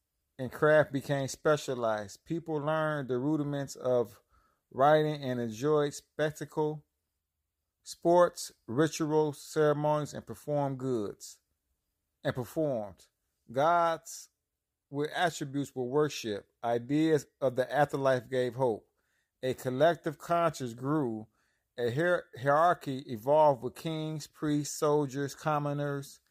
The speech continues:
slaves, through journeys, the journey in the land. And the cultural ideas spread,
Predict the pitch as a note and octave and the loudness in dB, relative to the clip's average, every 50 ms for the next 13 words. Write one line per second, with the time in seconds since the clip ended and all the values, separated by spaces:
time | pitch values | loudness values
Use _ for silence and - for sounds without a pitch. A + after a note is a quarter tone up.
0 | _ _ _ _ _ _ - - - D3+ D3+ D3+ D3+ D3+ D3+ D3 C#3+ C#3+ C#3+ D3 | _ _ _ _ _ _ -12 -4 0 4 4 6 6 6 6 4 4 2 0 -2
1 | C#3 - - _ _ _ _ _ _ _ _ - - C#3 C3+ B2 A2+ B2 D3 D#3 | -4 -8 -14 _ _ _ _ _ _ _ _ -4 -2 -2 -2 -2 0 2 2 2
2 | D#3+ D#3+ D3+ D3+ D3+ D3+ D3+ D3 - - - - _ _ _ _ - A2+ A#2 B2+ | 2 0 0 -2 -2 -4 -4 -6 -10 -12 -16 -18 _ _ _ _ -12 -6 -2 -2
3 | B2+ A2+ C3 D3+ D#3+ E3 D#3+ D#3 D3+ D3 C#3 C#3 C#3 C3+ C3+ C#3 D3+ D3+ D3 C3 | -2 0 0 0 2 2 0 -2 -2 -2 -4 -4 -2 -2 -2 0 0 0 0 -2
4 | A2+ G2+ F#2+ - _ - A#2+ A2+ A2+ A2 - - D#3+ E3+ E3 D3+ - D#3+ - C3+ | -4 -6 -8 -10 _ -10 -8 -6 -6 -6 -2 0 0 0 0 -2 -6 -4 0 2
5 | C3+ C3 C3 B2+ C#3 D3+ D#3 D#3 D3+ C#3 - - - - D3+ D3+ D3+ D3+ D3 C#3+ | 2 2 2 0 -2 -2 0 0 -2 -2 -4 -8 -4 0 2 2 4 4 4 2
6 | B2+ A2 A2 | 0 0 -4